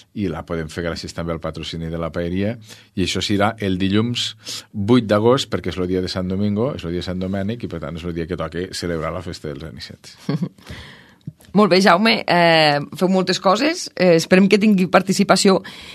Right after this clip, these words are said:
Speaker 2: I jo només volia dir, pues, bueno, si, si a Balaguer hi ha gent que d'alguna manera al seu cor i al centre històric,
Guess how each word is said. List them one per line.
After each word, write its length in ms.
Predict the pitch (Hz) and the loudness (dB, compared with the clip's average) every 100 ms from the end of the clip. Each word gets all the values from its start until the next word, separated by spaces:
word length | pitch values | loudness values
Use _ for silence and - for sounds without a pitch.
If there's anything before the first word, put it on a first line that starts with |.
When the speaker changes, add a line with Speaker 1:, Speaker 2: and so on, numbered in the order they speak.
| - - _ | -20 -20 _
Speaker 2:
I 120 | 220 | 8
jo 80 | 233 | 10
només 120 | 262 | 10
volia 220 | 240 254 208 | 10 8 8
dir, 140 | 196 | 6
pues, 140 | 180 175 | 4 4
bueno, 260 | 185 233 | 4 4
si, 480 | - 208 190 185 165 | 4 6 8 6 4
si 140 | 151 185 | 6 8
a 60 | |
Balaguer 460 | 170 175 202 220 180 - | 10 8 6 4 2 2
hi 140 | 185 165 | 6 8
ha 360 | 156 151 139 143 | 10 8 6 6
gent 460 | 202 196 147 - - _ _ _ - _ - | 6 6 2 -6 -12 _ _ _ -20 _ 2
que 480 | 185 170 160 151 143 | 8 8 10 8 8
d'alguna 300 | 160 190 190 | 8 8 8
manera 480 | 202 208 208 131 - - - | 10 8 6 2 -2 -4 2
al 120 | 165 | 6
seu 160 | 196 | 4
cor 300 | 160 196 175 127 | 6 8 8 6
i 60 | |
al 80 | 143 | 2
centre 240 | 175 170 185 | 2 0 0
històric, 560 | - 165 180 - - | 2 2 2 -4 -10